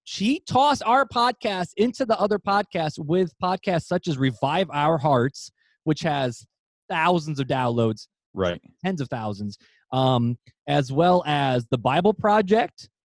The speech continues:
Speaker 1: as well as New Parents on the Block, which is a, a really big one right now. Another one is Risen Motherhood. I mean, I'm looking
Speaker 2: That's
Speaker 1: at a
Speaker 2: a
Speaker 1: lot
Speaker 2: big
Speaker 1: of these
Speaker 2: one, too.
Speaker 1: podcasts,
Speaker 2: That's,
Speaker 1: and
Speaker 2: uh, that's Jared Lopez's wife from, uh, Dad Tired,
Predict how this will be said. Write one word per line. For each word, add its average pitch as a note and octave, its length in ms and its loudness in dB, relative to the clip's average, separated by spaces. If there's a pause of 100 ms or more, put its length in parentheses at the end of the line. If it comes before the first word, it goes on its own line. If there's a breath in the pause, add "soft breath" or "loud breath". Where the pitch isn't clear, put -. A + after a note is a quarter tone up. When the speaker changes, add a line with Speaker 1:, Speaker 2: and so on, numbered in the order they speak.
(180)
Speaker 1:
as C3+ 200 -2
well D#3+ 360 2
as C3 380 -2
New D#3+ 180 2
Parents F#3 360 -4
on G3+ 120 -2
the G3 80 0
Block, F#3+ 320 0
which D#3 140 0
is C3 100 -2
a, B2 100 0 (200)
a B2+ 100 0
really D#3+ 300 4
big D#3 220 2
one F#3 180 0
right F3+ 220 0
now. F#3 340 0
Another C#3+ 400 2
one D#3+ 200 2
is B2+ 140 0
Risen D3 320 0
Motherhood. F3+ 580 2 (400)
I C#3 60 0
mean, C#3 180 2
I'm E3 200 2
looking G#3+ 260 4
Speaker 2:
That's F3 140 4
Speaker 1:
at - 60 4
a - 20 -4
Speaker 2:
a - 20 0
Speaker 1:
lot - 120 2
Speaker 2:
big D#3 80 2
Speaker 1:
of B2 80 2
these G2 60 2
Speaker 2:
one, - 120 0
too. B2+ 160 4
Speaker 1:
podcasts, - 160 0
Speaker 2:
That's, A2+ 300 0
Speaker 1:
and A2+ 80 4
Speaker 2:
uh, F#2+ 220 2 (180)
that's B2+ 260 0
Jared G#2+ 420 4
Lopez's F#2+ 640 0
wife F2+ 220 0
from, E2 320 -8
uh, E2+ 260 -2
Dad F2 280 -4
Tired, G2+ 300 -6